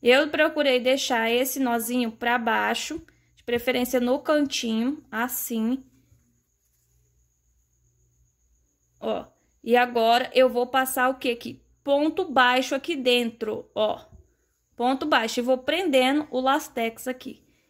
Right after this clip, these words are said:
Eu vou fazendo um total de vinte e dois pontos baixos aqui, tá? Eu vou contar o meu aqui, e quando eu tiver com os vinte e dois pontos baixos aqui dentro dessas, dessas correntinhas...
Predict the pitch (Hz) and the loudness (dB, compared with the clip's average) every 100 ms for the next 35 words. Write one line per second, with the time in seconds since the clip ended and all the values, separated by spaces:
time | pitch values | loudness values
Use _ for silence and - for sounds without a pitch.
0 | _ _ - 254 359 349 320 262 247 294 | _ _ 4 6 6 4 2 2 4 2
1 | 285 269 254 277 269 269 254 226 370 480 | 2 0 0 2 2 -2 -4 2 2 2
2 | - 480 320 294 349 - 330 320 381 294 | 2 4 6 6 4 -2 -4 -2 0 2
3 | 247 262 294 294 370 - 220 - _ _ | 2 0 -2 -4 -4 -4 -8 -8 _ _
4 | _ 240 240 339 - - 233 240 269 320 | _ 0 2 0 -4 -6 -2 2 2 0
5 | 330 320 277 262 240 233 233 240 226 277 | 0 0 2 2 2 0 -2 -4 -2 -4
6 | 294 - _ _ 247 254 294 311 330 294 | -6 -20 _ _ -6 0 2 2 0 0
7 | 277 277 262 240 294 440 466 370 240 226 | 0 0 -4 0 0 0 0 4 4 6
8 | 226 294 320 254 240 240 220 208 202 226 | 4 2 -2 -6 -4 -4 -2 -2 -2 -2
9 | 269 247 240 247 240 254 294 262 247 254 | -2 -2 -4 -4 0 2 2 0 0 0
10 | 233 - - 226 240 - 240 240 233 - | -4 -6 -8 -8 -6 -8 -6 -4 -4 0
11 | 240 262 | 0 0